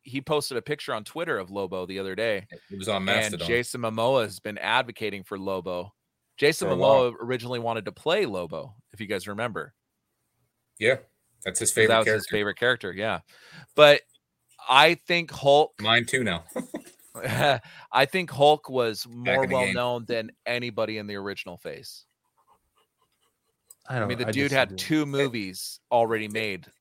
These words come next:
Speaker 2: Not as much the movies, but he was, he was a, a nineties, a big name nineties comic book was Hulk because McFarlane drew him. I think he was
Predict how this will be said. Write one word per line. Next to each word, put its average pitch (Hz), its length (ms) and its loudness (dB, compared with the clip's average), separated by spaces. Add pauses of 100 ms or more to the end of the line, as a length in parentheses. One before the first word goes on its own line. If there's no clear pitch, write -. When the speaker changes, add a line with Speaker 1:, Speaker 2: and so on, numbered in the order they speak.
(240)
Speaker 2:
Not 165 140 4
as 175 120 2
much 160 180 0
the 135 80 -8
movies, 127 340 -2
but 104 140 -6
he 123 160 -8
was, 113 320 -2
he 123 220 -12
was 107 320 -6 (240)
a, 95 100 -8 (420)
a 107 120 -4
nineties, 113 720 -2
a 95 80 -6
big 113 280 0
name 110 280 -2
nineties 98 420 -2
comic 85 380 -6
book 80 320 -12 (440)
was 90 160 -4
Hulk 90 360 -2
because 90 320 -4
McFarlane 110 500 0
drew 104 200 -6
him. 101 80 -4
I 95 100 -2
think 92 180 -8
he 98 140 -8
was 90 260 -6